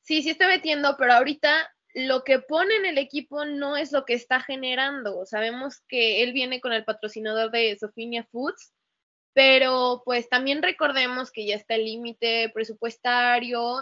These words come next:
y que yo siento que Williams podría darse el lujo de decir, "Perdemos este patrocinio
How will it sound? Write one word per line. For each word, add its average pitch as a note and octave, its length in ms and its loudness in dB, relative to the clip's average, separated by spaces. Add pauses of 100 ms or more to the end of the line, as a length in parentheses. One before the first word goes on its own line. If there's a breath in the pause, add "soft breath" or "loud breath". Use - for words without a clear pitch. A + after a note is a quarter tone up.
y A3+ 180 -10
que G#3+ 540 0 (320)
yo C#4+ 180 0 (220)
siento F4+ 560 -2
que C4 160 0
Williams E4+ 760 -4
podría C4 480 0
darse B3+ 380 -2
el B3 80 -4
lujo B3 300 -4
de B3 160 -2
decir, A3 560 -4
"Perdemos A#3 520 -4
este B3 280 -4
patrocinio B3+ 840 -6